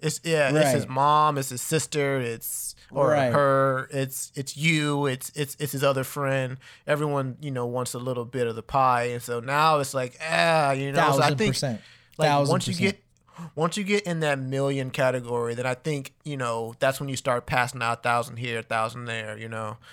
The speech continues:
Speaker 1: But
Speaker 2: I got you.
Speaker 1: until then, like, three hundred thousand is that tricky area, you know. I don't, I mean, I think you let that person enjoy it, especially if they
Speaker 2: I agree. No, I agree.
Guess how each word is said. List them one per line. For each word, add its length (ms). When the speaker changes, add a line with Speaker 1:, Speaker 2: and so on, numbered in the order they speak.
Speaker 1:
But 320
Speaker 2:
I 80
got 320
you. 40
Speaker 1:
until 440
then, 340
like, 220
three 160
hundred 340
thousand 440
is 160
that 200
tricky 720
area, 480
you 120
know. 240
I 80
don't, 200
I 80
mean, 340
I 60
think 280
you 80
let 220
that 180
person 320
enjoy 460
it, 140
especially 400
if 100
they 240
Speaker 2:
I 200
agree. 400
No, 100
I 140
agree. 340